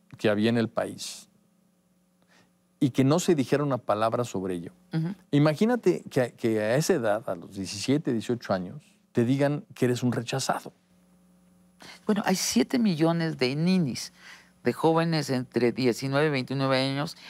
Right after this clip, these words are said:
Speaker 2: que ni trabajan ni estudian.
Speaker 1: Bueno.
Speaker 2: Siete millones, de los cuales tal vez tres millones son mujeres que se han casado. Quiero
Speaker 1: O que se
Speaker 2: imaginarme.
Speaker 1: embarazaron,
Speaker 2: Sí, exacto.
Speaker 1: jóvenes.
Speaker 2: Pero hay, entonces, de todos modos, es una barbaridad,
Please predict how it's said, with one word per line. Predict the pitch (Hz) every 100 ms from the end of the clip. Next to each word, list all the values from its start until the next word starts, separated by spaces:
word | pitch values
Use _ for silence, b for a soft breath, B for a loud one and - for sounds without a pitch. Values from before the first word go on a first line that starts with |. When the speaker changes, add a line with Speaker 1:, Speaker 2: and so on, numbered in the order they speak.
| B
Speaker 2:
que | -
ni | 127 110
trabajan | 120 127 151 156
ni | 110
estudian. | - - - - _ b b b b -
Speaker 1:
Bueno. | 214
Speaker 2:
Siete | 208
millones, | 190 170 185 151 - B B B _
de | 151
los | 160 151
cuales | - 180 185 190 196 -
tal | 147 147
vez | 143 160 151
tres | - 165
millones | 165 160 160 156 156 147
son | - 147 147 - B B B
mujeres | 139 143 175 160
que | -
se | 139 143
han |
casado. | 139 135 127 113 - _ _ _ _ _ -
Quiero | 123 131 127
Speaker 1:
O | 120 107
que | 120
se | 117
Speaker 2:
imaginarme. |
Speaker 1:
embarazaron, | 110 104 110 127 135 123
Speaker 2:
Sí, | 147 160
exacto. | - -
Speaker 1:
jóvenes. | 123 117 107 117 170 - _
Speaker 2:
Pero | 139 147
hay, | 160 - _ _
entonces, | - 143 151 165 196 165 -
de | 143
todos | 202 247 180
modos, | 165 -
es | 135
una | 156 147
barbaridad, | 135 131 127 127 135